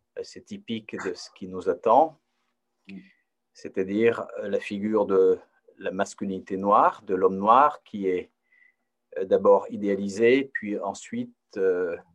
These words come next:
Speaker 1: euh, quand il mélange cette idéalisation avec la sexualité, est condamné. Alors, la liste est très longue de ces figures d'Othello aujourd'hui contemporaines, dans notre monde d'aujourd'hui.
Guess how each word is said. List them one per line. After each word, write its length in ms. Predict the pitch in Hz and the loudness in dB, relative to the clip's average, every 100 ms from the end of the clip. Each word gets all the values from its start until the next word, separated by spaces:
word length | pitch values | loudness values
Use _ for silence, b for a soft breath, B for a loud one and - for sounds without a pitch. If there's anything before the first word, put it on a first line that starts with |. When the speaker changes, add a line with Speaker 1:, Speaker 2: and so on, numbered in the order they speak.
| _ _ _ _ _ _ _ _ _ _ - | _ _ _ _ _ _ _ _ _ _ -14
Speaker 1:
euh, 240 | - - - | -12 -12 -12
quand 260 | 101 98 - | -12 -12 -10
il 320 | 101 95 - - | -10 -8 -10 -10
mélange 680 | 98 117 113 123 113 98 98 73 | -4 0 2 2 0 -2 -4 -6
cette 720 | - - - - - 95 92 _ _ - | -10 -14 -16 -18 -8 -8 -8 _ _ -14
idéalisation 880 | 117 101 98 98 98 - 104 101 - | -8 -6 -4 -6 -8 -4 -4 -4 -6
avec 340 | 101 101 101 | -6 -4 -6
la 60 | 98 | -8
sexualité, 840 | - 101 - 90 85 - 113 123 _ _ | -12 -12 -12 -12 -12 -6 -6 -6 _ _
est 260 | 107 113 - _ | -6 -4 -6 _
condamné. 540 | 127 110 87 85 - _ _ b b b b - | -2 0 -2 -6 -16 _ _ b b b b 0
Alors, 280 | 107 113 - | 2 2 -2
la 140 | 101 | -2
liste 320 | 98 127 - 110 | 0 -4 -6 -6
est 80 | |
très 180 | - - | -2 0
longue 480 | 110 131 160 139 113 - | 4 4 4 -2 -8 -12
de 120 | 110 | -12
ces 160 | - 110 | -10 -12
figures 380 | - 107 113 104 | -10 -6 -4 -2
d'Othello 580 | 95 - 104 101 101 - | -4 -6 -4 -4 -4 -2
aujourd'hui 720 | 117 104 117 113 113 117 101 | -2 2 2 2 0 -2 -2
contemporaines, 800 | - 110 101 - 95 120 135 170 | -6 -2 0 0 0 2 2 0
dans 120 | 107 101 | -2 -2
notre 260 | 95 - | -4 -6
monde 200 | 95 95 | -8 -8
d'aujourd'hui. 580 | 87 85 78 101 131 175 | -10 -12 -12 -8 -8 -8